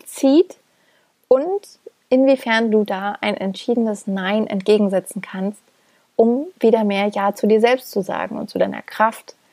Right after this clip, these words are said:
aus der du dann ganz anders schöpfen kannst. Und der dritte Punkt sind die Zeitfresser. Damit möchte ich nochmal auf den Punkt zurückkommen, den ich ganz am Anfang erwähnt habe, dass alles, was du in deinem Leben hast,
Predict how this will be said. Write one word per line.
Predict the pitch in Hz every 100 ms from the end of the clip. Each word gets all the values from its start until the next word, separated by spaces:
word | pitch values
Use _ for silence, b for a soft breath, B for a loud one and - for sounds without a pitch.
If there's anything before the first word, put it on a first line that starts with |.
| b b b b
aus | 190
der | 208 190
du | 190
dann | 190 190
ganz | 208 214 220 -
anders | 202 202 196
schöpfen | - 196 - 190
kannst. | - - - - _ B B B B B B _
Und | 240 240
der | 220
dritte | - 277 349
Punkt | - 269 277 277 -
sind | 214 208
die | 185
Zeitfresser. | - 180 196 - - 185 - 220 _ _ _ b b b b
Damit | 214 208 294 285 294 - -
möchte | - 240 254 254
ich | 226
nochmal | 220 208 202 - -
auf | 202
den | 208 202
Punkt | - 233 240 233
zurückkommen, | - 214 - 208 202 202
den | 202
ich | 202
ganz | - 202 214
am | 202
Anfang | 240 247 190 -
erwähnt | 170 175 175
habe, | 185 175
dass | 185 185 -
alles, | - 269 302 302
was | 214 -
du | - 262 277
in | 233 208
deinem | 196 202
Leben | 190 214 247 254 - 185
hast, | 175 -